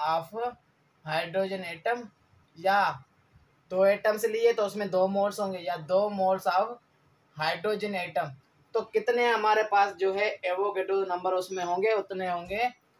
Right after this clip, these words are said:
टू को multiply करेंगे six point zero two into ten power ट्वेंटी थ्री। तो जब हम टू को multiply करेंगे तो हमारे पास क्या जवाब आएगा? हमारे पास जवाब आएगा ट्वेल्व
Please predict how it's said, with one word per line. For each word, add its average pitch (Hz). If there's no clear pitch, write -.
टू 190
को 190
multiply 170
करेंगे 175
six -
point 160
zero 156
two 214
into 160
ten 156
power 160
ट्वेंटी 160
थ्री। 135
तो 170
जब 190
हम 220
टू 208
को 202
multiply 180
करेंगे 180
तो 185
हमारे 170
पास 170
क्या 170
जवाब 180
आएगा? 185
हमारे 170
पास 170
जवाब 165
आएगा 165
ट्वेल्व 170